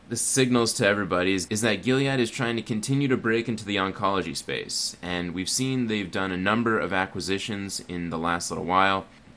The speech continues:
One of the most notable ones is the Ki-, Kite acquisition in twenty seventeen,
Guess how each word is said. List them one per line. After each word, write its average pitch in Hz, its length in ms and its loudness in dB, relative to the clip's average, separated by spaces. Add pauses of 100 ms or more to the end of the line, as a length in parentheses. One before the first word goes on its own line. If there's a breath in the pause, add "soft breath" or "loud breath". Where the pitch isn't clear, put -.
One 117 160 4
of 120 80 6
the 117 40 4
most 110 300 2
notable 101 420 2
ones 95 300 0
is 85 80 -4
the 90 100 -4
Ki-, - 220 -8 (100)
Kite 113 280 0
acquisition 110 760 -4
in 87 320 -4
twenty 95 240 -6
seventeen, 110 720 -2